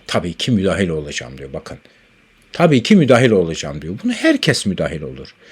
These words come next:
Türkiye Suriye'ye niye müdahil oldu? Esad'a niye müdahil oldu? Oradaki halkı katlediyorsun. Bir dakika dur, insanlık öldü mü? Biz komşuyuz. Aynı şekilde Mesut Barzani direkt böyle söylüyor. Ve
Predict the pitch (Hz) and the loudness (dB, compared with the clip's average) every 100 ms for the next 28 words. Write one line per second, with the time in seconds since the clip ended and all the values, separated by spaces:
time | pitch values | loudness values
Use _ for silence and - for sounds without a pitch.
0 | - - - - - 185 180 175 - 180 | -20 -20 -20 -16 2 4 6 6 6 8
1 | 175 175 226 196 143 127 113 110 139 123 | 8 8 8 8 8 8 6 6 4 6
2 | 156 156 175 196 131 113 104 104 175 180 | 6 6 6 6 6 4 4 0 -2 0
3 | 202 151 120 123 117 175 - - 185 - | 2 2 2 0 4 4 4 2 2 2
4 | 170 180 170 226 214 - _ _ _ - | 2 2 2 0 -2 -4 _ _ _ -2
5 | 104 151 - 180 170 190 - - 117 - | 0 0 0 0 2 0 -2 -6 -4 -2
6 | 131 120 - 127 175 226 - - 165 156 | -4 -2 0 0 2 2 0 -4 -4 -4
7 | - 135 - _ _ - - _ - 269 | -2 -2 -4 _ _ -20 -20 _ 2 4
8 | 269 - 123 131 143 - 190 165 202 151 | 4 0 -2 -2 -4 -2 2 2 2 0
9 | 254 247 - 135 104 - 87 76 69 - | 2 2 4 4 4 2 -4 -8 -12 -18
10 | - - - 160 208 214 | -20 -20 0 6 8 6